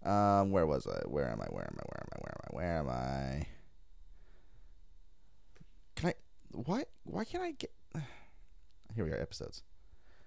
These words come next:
It's at, it's at the top. It's at the top. Okay. Yeah, March twentieth was the last time.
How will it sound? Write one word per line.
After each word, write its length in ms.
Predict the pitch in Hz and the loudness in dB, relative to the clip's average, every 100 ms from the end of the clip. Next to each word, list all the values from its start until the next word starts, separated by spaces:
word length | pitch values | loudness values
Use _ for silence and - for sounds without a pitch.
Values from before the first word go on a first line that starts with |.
| - - | -12 -12
It's 80 | - | 4
at, 120 | 226 | 6
it's 80 | 233 | 8
at 80 | 339 | 4
the 80 | 339 | 6
top. 420 | - 403 - - - - - - - - - - - | 6 6 12 12 12 6 -10 -12 -10 -10 -8 -8 0
It's 260 | 151 185 - | 2 4 2
at 240 | 113 117 - | 4 4 6
the 100 | 123 | 4
top. 480 | - 80 80 - - | 8 10 10 8 4
Okay. 380 | 120 - 76 78 - - - - - - - - | 4 2 -2 -2 -8 -12 -12 -12 -10 -10 -10 10
Yeah, 140 | 151 | 12
March 360 | 120 123 170 - | 12 12 12 12
twentieth 440 | - 143 110 90 | 12 12 12 10
was 140 | 104 92 | 8 8
the 80 | |
last 320 | 92 92 92 - | 8 8 8 4
time. 360 | 80 78 78 | 4 4 2